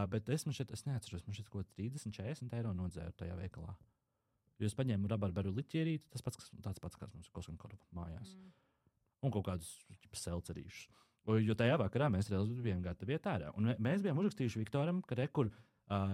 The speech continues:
Speaker 1: re, kur ir mūsu adrese, re, kur ir mūsu lokācija, nāc šeit, kad, kad tu vēlies. Un mēs
Speaker 2: Mhm.
Speaker 1: bijām sarunājuši, ka mēs iesim ārā. Ā, spoiler alert, mēs viņu tā arī nekad nesatikām pēc tam.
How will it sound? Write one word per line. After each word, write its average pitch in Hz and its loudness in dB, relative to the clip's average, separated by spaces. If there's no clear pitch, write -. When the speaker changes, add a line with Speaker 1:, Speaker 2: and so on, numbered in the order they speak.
Speaker 1:
re, 131 4
kur 117 0
ir 101 2
mūsu 110 4
adrese, 147 -2
re, 110 0
kur 101 -4
ir 90 -4
mūsu 92 -6
lokācija, 104 -2
nāc 135 2
šeit, 127 0
kad, 107 -2
kad - -10
tu 92 -4
vēlies. 92 -2
Un 98 -2
mēs - -2
Speaker 2:
Mhm. 104 -4
Speaker 1:
bijām 226 -2
sarunājuši, 160 -4
ka 98 -4
mēs 87 -8
iesim 151 -2
ārā. 113 -6
Ā, 110 4
spoiler 143 4
alert, 123 4
mēs 120 2
viņu 117 0
tā 104 2
arī 98 2
nekad 98 -2
nesatikām - -8
pēc - -8
tam. 78 -6